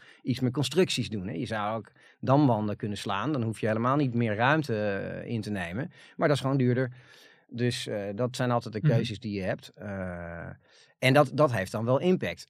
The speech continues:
Speaker 1: En, en ja, wat veel besproken wordt, is in heel Nederland moet op de schop en zo, dat soort dingen hoor je dan. Eh, ja, dat hoeft niet. Dat hoeft niet. Dus dat, dat wordt heel vaak gezegd. Maar,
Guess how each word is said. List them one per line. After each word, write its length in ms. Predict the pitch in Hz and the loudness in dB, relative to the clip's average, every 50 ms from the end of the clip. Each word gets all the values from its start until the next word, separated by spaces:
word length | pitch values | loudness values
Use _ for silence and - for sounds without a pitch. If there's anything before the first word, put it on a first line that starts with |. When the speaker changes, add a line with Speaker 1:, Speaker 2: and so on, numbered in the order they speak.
| _ _ | _ _
Speaker 1:
En, 260 | - 139 139 135 135 135 | -4 -2 -2 -2 -2 -4
en 240 | - 135 135 135 123 | -4 -4 -4 -4 -4
ja, 240 | 135 139 139 123 113 | -2 0 0 0 2
wat 200 | 117 131 143 135 123 - - - _ _ _ _ | 2 2 2 2 0 -4 -14 -20 _ _ _ _
veel 640 | - - - 160 170 185 190 170 156 143 131 131 - - _ _ _ _ _ _ _ | -2 4 6 8 10 10 10 8 8 6 2 0 -4 -14 _ _ _ _ _ _ _
besproken 680 | - 123 120 113 - - 143 156 190 208 196 - 120 | -4 -2 -2 -2 4 6 8 10 10 10 8 4 0
wordt, 200 | 104 101 117 123 | 0 0 0 0
is 140 | 127 113 - | -2 -4 -4
in 220 | - 147 139 127 | -6 -8 -8 -6
heel 380 | 127 - 147 - - - 302 285 | 0 2 4 4 4 2 2 4
Nederland 520 | 277 - 285 294 285 285 269 - 262 226 | 4 4 4 4 4 4 4 4 4 2
moet 260 | 208 202 208 226 202 | 0 0 0 2 4
op 180 | 220 220 220 - | 4 4 4 2
de 100 | 180 196 | 0 -2
schop 360 | 147 - 175 214 202 - - | 0 4 4 4 4 4 4
en 160 | 170 160 156 | 4 4 6
zo, 220 | 139 160 156 160 156 | 6 6 6 6 6
dat 180 | 151 156 151 | 4 2 0
soort 140 | - 156 139 | -2 0 2
dingen 280 | 135 147 151 151 147 143 | 4 4 4 4 4 6
hoor 220 | 139 147 147 147 | 6 6 6 6
je 60 | 143 | 6
dan. 320 | 127 127 131 156 135 135 - _ _ - - - - - - - _ _ _ _ | 6 6 6 4 4 0 -4 _ _ -20 -20 -20 -20 -20 -20 -20 _ _ _ _
Eh, 320 | - 127 127 123 123 123 131 | 2 2 4 4 4 4 6
ja, 160 | 151 139 139 | 8 8 8
dat 220 | 120 131 123 120 | 6 6 4 4
hoeft 220 | 120 117 117 117 - | 4 2 2 4 6
niet. 380 | 175 175 165 127 - - - - - | 6 6 6 6 2 -6 -14 -14 -8
Dat 180 | - 131 120 | -6 -4 -4
hoeft 160 | 113 107 92 120 | -4 -6 -4 -4
niet. 300 | 127 135 127 - - - | -4 -4 -4 -6 -10 -14
Dus 260 | - 139 120 110 101 - | -10 -8 -8 -8 -8 -8
dat, 320 | - 110 107 - - 82 82 | -8 -10 -8 -10 -12 -12 -10
dat 200 | 78 107 98 - | -10 -12 -10 -6
wordt 200 | - 107 113 104 | -4 -4 -2 -2
heel 140 | 117 110 104 | -2 -2 -2
vaak 240 | 104 104 98 92 | -2 -4 -4 -6
gezegd. 360 | - - 98 104 143 160 151 - | -6 -8 -8 -6 -6 -6 -6 -6
Maar, 360 | 123 113 104 95 92 90 | -4 -4 -2 -2 -4 -4